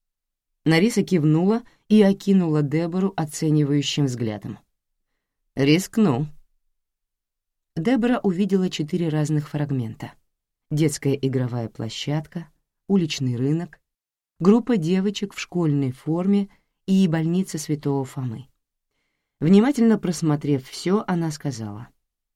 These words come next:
«На мой взгляд, рынок и девочки. Остальные два не подходят». «А детская площадка?» «Думаю, не сработает. Вы не согласны?»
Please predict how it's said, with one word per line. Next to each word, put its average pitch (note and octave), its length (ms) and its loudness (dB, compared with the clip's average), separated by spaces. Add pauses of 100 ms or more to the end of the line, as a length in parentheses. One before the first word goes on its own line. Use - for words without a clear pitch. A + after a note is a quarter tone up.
(580)
«На F#3+ 140 4
мой F3 180 2
взгляд, F#3 420 -2 (120)
рынок G3+ 500 4
и F3+ 100 -2
девочки. C3+ 540 -4 (640)
Остальные D#3 440 2
два D#3 160 2
не E3+ 100 -2
подходят». C3+ 520 -6 (1400)
«А A#2+ 340 0
детская C#3 480 -2
площадка?» C#3 800 -6 (840)
«Думаю, F3+ 440 4
не E3+ 80 2
сработает. D3 680 -4 (180)
Вы F3+ 120 2
не F3+ 80 2
согласны?» F3+ 560 -2